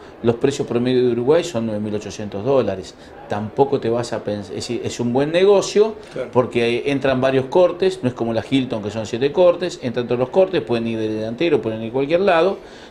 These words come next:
Speaker 1: y un animal hecho a feedlot, pero hay que subir el precio de faena, los costos de los feedlot, cuando, a ver, cuando tenés que sacar animal pesado, ya la ecuación cambia, toma una relación importante de la recría a pasto y el encierre posterior,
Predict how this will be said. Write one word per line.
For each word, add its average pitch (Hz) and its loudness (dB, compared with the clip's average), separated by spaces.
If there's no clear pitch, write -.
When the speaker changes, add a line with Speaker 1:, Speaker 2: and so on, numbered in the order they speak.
Speaker 1:
y 123 0
un 143 4
animal 127 0
hecho 131 0
a 135 -4
feedlot, 175 2
pero 143 4
hay 123 -2
que 123 -2
subir 127 2
el 131 2
precio 131 0
de - 2
faena, 165 0
los 120 -2
costos 135 2
de 139 4
los 131 2
feedlot, 131 2
cuando, 107 0
a 104 -2
ver, 101 2
cuando 95 -8
tenés 110 -4
que 127 -2
sacar 113 -2
animal 120 -2
pesado, 135 2
ya 113 -2
la 110 -2
ecuación 127 -2
cambia, 175 2
toma 117 0
una 117 -2
relación 107 -4
importante 113 -4
de 104 -2
la 104 -2
recría 110 -2
a 117 -2
pasto 170 0
y 110 -2
el 107 0
encierre 110 0
posterior, 131 0